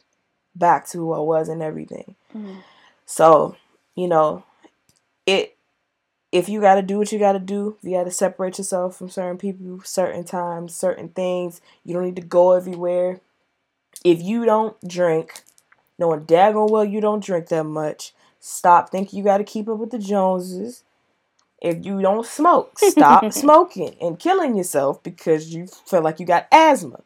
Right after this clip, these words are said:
Speaker 1: You can't smoke if you don't know how to smoke. <laughs> Like, stop trying to force yourself. It's like, it's, you're not missing anything. Like, literally, I'm
Speaker 2: You're
Speaker 1: around
Speaker 2: really
Speaker 1: friends
Speaker 2: not.
Speaker 1: that get high,
Speaker 2: You're
Speaker 1: but I
Speaker 2: not.
Speaker 1: don't get high. And it's like,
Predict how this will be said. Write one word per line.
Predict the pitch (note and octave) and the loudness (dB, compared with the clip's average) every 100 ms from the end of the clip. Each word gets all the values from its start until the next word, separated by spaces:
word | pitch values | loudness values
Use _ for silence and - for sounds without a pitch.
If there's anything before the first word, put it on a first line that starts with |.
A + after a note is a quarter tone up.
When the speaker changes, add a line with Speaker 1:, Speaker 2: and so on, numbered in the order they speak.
| _ | _
Speaker 1:
You | E3 | -14
can't | F#3+ D4+ D#4+ - | 0 0 0 -8
smoke | - A#3+ - - _ _ _ _ - | -2 2 2 -2 _ _ _ _ -6
if | F3 | -4
you | G3 B3+ | 4 8
don't | C#4+ C#4 | 8 8
know | A3 | 8
how | A3 | 8
to | |
smoke. | A3+ C4+ D#4 G3 - | 6 4 4 4 -4
<laughs> | A3 | 4
Like, | G#3 G3 | 4 4
stop | - A3+ A3+ | 2 2 2
trying | - A#3+ | 2 0
to | B3+ | 0
force | E4 E4 | 0 0
yourself. | A3 G3+ D3 _ - - - - | -2 -6 -8 _ -20 -20 -20 0
It's | A3 C4+ - | 8 8 8
like, | C4+ A#3+ A#3 - _ _ - | 8 8 6 0 _ _ 2
it's, | B3+ C#4+ | 4 4
you're | A#3+ A#3+ D4+ | 2 0 4
not | F4+ F4 G3 | 2 2 0
missing | G#3+ D#4+ F4+ C#4+ | 4 4 2 -2
anything. | A#3+ G3 F3 E3 D#3 | -2 -2 -2 -4 0
Like, | D#3+ E3+ | -2 0
literally, | B3+ E4 C#4+ | -2 -2 0
I'm | A3+ C#4+ | 4 4
Speaker 2:
You're | D4 | 6
Speaker 1:
around | C#4 C4 | 6 6
Speaker 2:
really | C4 | 6
Speaker 1:
friends | A#3+ C4 A3+ | 4 4 2
Speaker 2:
not. | |
Speaker 1:
that | G3 | -2
get | F#3+ G#3 | -2 -2
high, | G#3+ G#3+ E3+ D#3 D3 _ _ _ _ _ - | 4 6 6 2 -6 _ _ _ _ _ -18
Speaker 2:
You're | - | 2
Speaker 1:
but | F#3 - | 8 12
I | G#3+ | 12
Speaker 2:
not. | |
Speaker 1:
don't | G#3+ G3+ | 12 8
get | F#3+ G3 | 4 2
high. | G3+ G3+ G#3 C#3+ C#3+ | 4 4 4 0 -2
And | F3+ F#3+ | 0 2
it's | F#3+ | 4
like, | G3+ F#3 D#3+ | 8 8 6